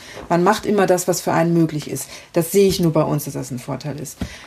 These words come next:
Das ist sozusagen der Teil der Antwort, der jetzt ein bisschen weiter weggegangen ist.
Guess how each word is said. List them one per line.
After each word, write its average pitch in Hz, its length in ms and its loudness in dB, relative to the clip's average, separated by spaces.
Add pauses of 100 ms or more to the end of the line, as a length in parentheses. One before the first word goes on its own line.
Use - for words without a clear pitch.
(180)
Das 165 140 -4
ist - 200 -4
sozusagen 160 580 0
der 160 400 4
Teil 165 300 2
der 165 140 0
Antwort, 160 340 -4
der 160 80 0
jetzt 156 120 -4
ein 170 80 -4
bisschen 165 280 -6
weiter 202 280 0
weggegangen 240 520 0
ist. 277 140 -6